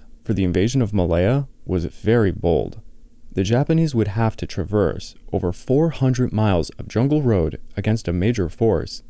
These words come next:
that had established the great defensive fortress of Singapore. Because the British held Malaya was going to be the toughest nut to crack out of all of them,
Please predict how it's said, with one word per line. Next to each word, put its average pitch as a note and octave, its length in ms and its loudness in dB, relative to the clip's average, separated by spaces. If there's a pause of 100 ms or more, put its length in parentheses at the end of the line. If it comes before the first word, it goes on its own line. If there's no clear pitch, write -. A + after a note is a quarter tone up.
(120)
that G2+ 140 -2
had F2+ 120 0
established A#2 600 0
the F#2 100 -2
great G#2+ 260 0
defensive - 680 -4
fortress - 600 -2 (180)
of G#2+ 320 0
Singapore. F#2+ 640 -2 (1200)
Because D#3+ 460 0 (100)
the A2+ 140 0
British A#2 400 2
held G#2 260 2
Malaya F2 640 2
was F2 160 -4
going A2 260 2
to A#2+ 80 2
be G#2 160 0
the F2+ 380 -2
toughest A2+ 460 -2
nut G2+ 260 0
to - 100 -8
crack - 540 -4 (280)
out F#2 120 0
of D2 180 -6
all G#2+ 260 2
of - 120 -4
them, - 320 -6